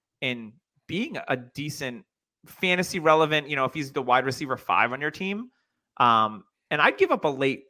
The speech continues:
pick for James Washington for someone that's just frustrated because they spent, like, a, you know, an early second on him in the draft that they got him in, or maybe even a first.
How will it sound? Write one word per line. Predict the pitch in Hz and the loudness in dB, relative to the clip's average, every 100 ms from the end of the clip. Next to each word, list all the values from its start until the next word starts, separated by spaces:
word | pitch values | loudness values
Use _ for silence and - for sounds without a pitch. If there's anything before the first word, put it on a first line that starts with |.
| - | -2
pick | 156 - | -2 0
for | - | -6
James | 127 131 123 | -4 -4 -2
Washington | 120 113 123 123 | 0 0 -4 -10
for | 127 | -8
someone | 135 127 123 | -6 -6 -6
that's | 117 | -6
just | 120 - | -8 -4
frustrated | 117 - 120 123 | -4 -2 -2 -2
because | 120 127 117 | -2 -2 0
they | 123 | 0
spent, | 110 - 120 107 | -2 0 0 0
like, | 117 117 | -2 0
a, | 107 107 104 101 - | 0 0 -2 -4 -10
you | 131 | -14
know, | 113 | -10
an | 110 | -6
early | 120 120 | -4 -4
second | 117 117 131 104 | -2 -4 -2 -6
on | 110 | -6
him | 113 | -8
in | 117 | -10
the | 110 | -6
draft | 110 107 - | 0 0 -2
that | 107 | -4
they | |
got | 107 127 | 2 2
him | 120 | 2
in, | 107 123 | -6 -6
or | 127 | -2
maybe | 131 139 | 0 2
even | 135 104 | 0 0
a | |
first. | - 151 117 123 | 6 6 6 -2